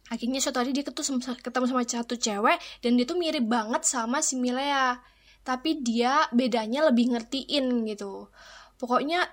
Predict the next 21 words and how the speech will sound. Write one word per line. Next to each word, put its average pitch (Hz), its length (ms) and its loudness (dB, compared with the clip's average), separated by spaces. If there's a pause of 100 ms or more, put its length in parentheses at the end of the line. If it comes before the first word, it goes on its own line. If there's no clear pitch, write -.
tapi 285 680 2 (200)
si 262 300 -4 (680)
ini, 277 360 2
si 247 120 0
cewek 233 280 0
ini, 269 240 0
si 277 200 2
Rani, 254 840 4 (320)
yang 226 240 -4
cewek 233 400 -2
yang 233 160 0
dia 220 160 2
suka 233 400 -4
itu 302 400 -4
ternyata 247 320 -2
tuh 349 160 -10
friendly 320 640 0
ke 320 80 0
semua 285 480 2
orang. 262 400 2
Jad-, 226 240 -2